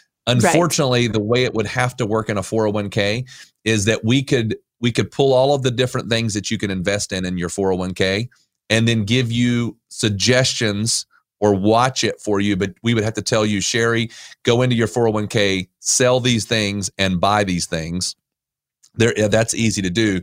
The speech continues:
Speaker 2: but then you're not worried about it. You're just getting told what to do. You're saying, "Oh, okay, I'm selling the, I don't need to know what I'm selling or what I'm buying. I just need to know you, somebody's telling me what I should do."
Speaker 1: Right. I'm great at following instructions.
Speaker 2: Right.
Speaker 1: So that sounds
Speaker 2: Yeah.
Speaker 1: completely f-, doable.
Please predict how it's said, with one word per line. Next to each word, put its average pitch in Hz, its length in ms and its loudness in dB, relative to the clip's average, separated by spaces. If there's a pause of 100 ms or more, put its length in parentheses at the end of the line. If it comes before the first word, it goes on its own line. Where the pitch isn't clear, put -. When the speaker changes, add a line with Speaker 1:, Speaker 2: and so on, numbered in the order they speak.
(280)
Speaker 2:
but 110 120 -2
then 127 140 4
you're 156 160 4
not 160 240 0
worried 117 240 2
about 98 260 -2
it. 98 80 -4
You're 127 140 0
just 131 180 -4
getting 117 220 -2
told 123 340 0
what 101 240 -2
to 95 60 -6
do. 87 220 -4
You're 92 160 0
saying, - 140 -4
"Oh, 127 200 0
okay, 113 320 0
I'm 101 140 -4
selling 127 340 -2
the, 113 120 -2 (180)
I 123 80 4
don't 147 120 2
need 135 140 2
to 135 60 2
know 123 160 2
what 123 180 2
I'm 120 140 0
selling 113 400 -2
or 98 80 0
what 117 180 0
I'm 110 160 -2
buying. 110 320 0
I 104 60 0
just 104 140 -6
need 110 100 -4
to 101 40 -4
know 107 160 0
you, 107 200 -2
somebody's 113 400 -2
telling 107 260 0
me 101 100 -2
what 92 160 -2
I 87 80 -2
should 82 200 -10
do." 80 100 -6
Speaker 1:
Right. 214 320 2
I'm 208 160 2
great 214 260 2
at 202 80 -4
following 208 360 2
instructions. 214 640 -4
Speaker 2:
Right. 214 240 4
Speaker 1:
So 165 220 -4
that 202 180 2
sounds 202 240 2
Speaker 2:
Yeah. 202 80 4
Speaker 1:
completely 196 400 -2
f-, 202 100 -8 (140)
doable. 185 540 -2